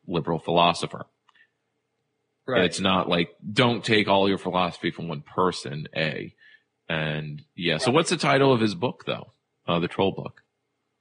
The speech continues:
Speaker 2: Let me try to find it.
Speaker 1: Okay. While you do that, I will read a, and also a Facebook post, but it's, um, in the context of a story that we'll jump to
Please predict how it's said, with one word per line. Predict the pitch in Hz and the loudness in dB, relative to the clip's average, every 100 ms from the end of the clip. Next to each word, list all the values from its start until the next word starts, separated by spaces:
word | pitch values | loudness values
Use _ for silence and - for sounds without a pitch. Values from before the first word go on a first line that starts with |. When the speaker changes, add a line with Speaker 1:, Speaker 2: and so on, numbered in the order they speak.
| _ _ _ _ _ _ _ _ _ _ 180 | _ _ _ _ _ _ _ _ _ _ -6
Speaker 2:
Let | 151 214 | 0 0
me | 285 254 | 0 -2
try | - 175 202 | -4 0 2
to | 196 151 - - _ _ _ | 2 0 -8 -20 _ _ _
find | 117 139 185 180 131 | -8 -2 0 0 -4
it. | 117 98 _ _ _ _ _ - | -8 -10 _ _ _ _ _ -8
Speaker 1:
Okay. | 98 95 82 78 - _ | -4 -2 -2 -4 -8 _
While | - 127 | 0 4
you | 160 147 | 6 6
do | 139 | 4
that, | 107 87 85 - _ _ _ - _ - | 4 4 2 -4 _ _ _ -20 _ -2
I | 113 | 2
will | 135 151 | 4 6
read | 131 123 | 6 6
a, | 117 113 - | 6 4 4
and | 135 139 | 4 4
also | 156 170 107 | 4 2 2
a | 95 | 2
Facebook | 95 85 - 82 - | 2 0 -2 -8 -2
post, | 82 80 - | -2 -2 -2
but | 95 | -2
it's, | 90 - | -2 0
um, | 98 92 87 85 | 2 2 2 -2
in | - | -6
the | 87 | -6
context | - 110 110 107 101 - | -2 -2 0 0 -2 -2
of | 92 | -4
a | 90 | -4
story | - 98 95 | -2 2 2
that | 90 80 | 2 0
we'll | 85 82 80 | 0 -2 -4
jump | - 95 - | -4 -6 -4
to | 82 | -6